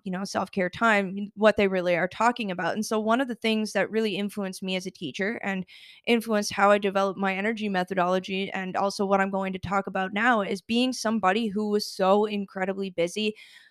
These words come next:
but who also knew that being that busy was killing me.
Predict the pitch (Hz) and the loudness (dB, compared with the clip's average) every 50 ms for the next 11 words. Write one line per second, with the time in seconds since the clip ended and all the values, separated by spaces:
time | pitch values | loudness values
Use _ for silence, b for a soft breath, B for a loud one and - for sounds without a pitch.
0 | B B B _ - 220 214 - 220 247 254 233 214 214 233 233 - 269 247 226 | B B B _ 0 0 0 2 -4 -4 -2 2 2 2 2 2 0 0 0 0
1 | 208 202 220 233 226 208 190 190 190 190 190 - _ b b b b b _ 190 | 2 2 2 2 2 2 2 4 4 2 2 0 _ b b b b b _ -4
2 | - 233 233 240 254 254 240 214 196 196 214 - - 202 - 196 190 185 - 233 | -2 0 2 2 2 2 2 2 2 2 2 0 -2 -4 -2 -2 -2 -2 -4 -4
3 | 262 277 285 254 _ _ _ _ _ _ _ 196 190 196 196 196 208 _ - - | -4 -4 -6 -8 _ _ _ _ _ _ _ -2 2 2 4 2 2 _ -8 -4
4 | - 196 202 214 220 247 233 233 254 285 320 339 - | -4 -2 -2 0 -2 0 -2 -2 -2 -4 -6 -8 -12